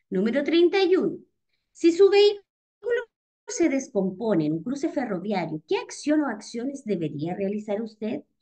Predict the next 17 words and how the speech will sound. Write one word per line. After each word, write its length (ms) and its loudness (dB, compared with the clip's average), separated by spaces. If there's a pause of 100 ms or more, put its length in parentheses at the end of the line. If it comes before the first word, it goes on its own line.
(240)
Multirespuesta. 1120 -4 (380)
A. 320 0 (140)
Si 220 0
es 80 2
posible, 580 2
solo 320 0
si 180 0
dispone 400 -4
de 100 -2
tiempo 460 -4
antes 280 -2
de 100 -6
que 100 -12
se 140 -10
aproxime 460 -4
el 100 -8
tren, 1600 -6